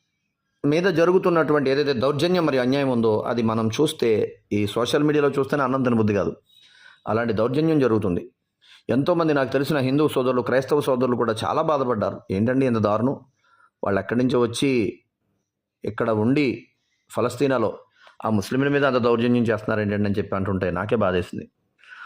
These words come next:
వాళ్ళ కోసం మనం రెండు దువాలు చేయాలి. "అల్లాహు మెహ్ఫద్ ఇఖ్వాననా ఫీ ఫలస్తీన్." "ఓ అల్లా, నీవు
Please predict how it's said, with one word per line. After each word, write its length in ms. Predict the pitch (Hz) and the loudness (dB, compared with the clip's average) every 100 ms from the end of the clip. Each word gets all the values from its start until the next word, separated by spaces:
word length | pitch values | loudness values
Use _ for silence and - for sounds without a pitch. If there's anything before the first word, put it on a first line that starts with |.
| - | -4
వాళ్ళ 200 | 143 196 | 0 2
కోసం 320 | 214 240 269 240 | 2 2 4 2
మనం 180 | 196 | 2
రెండు 200 | 156 180 | 0 0
దువాలు 360 | 156 165 165 131 | 2 2 2 0
చేయాలి. 300 | 110 98 - _ _ _ _ _ _ - | 0 -2 -6 _ _ _ _ _ _ -2
"అల్లాహు 460 | 160 190 208 220 202 | 0 4 6 6 4
మెహ్ఫద్ 580 | 175 196 - 220 196 123 - _ - | 4 0 -2 0 2 0 -4 _ -2
ఇఖ్వాననా 640 | 190 - 180 233 254 226 202 | 0 2 6 6 6 2 2
ఫీ 160 | 185 | 0
ఫలస్తీన్." 580 | 151 143 131 - 110 87 - - | 0 0 -2 -2 -4 -4 -6 -2
"ఓ 60 | 120 | 0
అల్లా, 420 | 117 156 208 - - _ _ _ _ _ _ _ - | 2 2 0 -4 -14 _ _ _ _ _ _ _ 0
నీవు 640 | 143 233 240 226 247 - | 2 4 6 6 6 2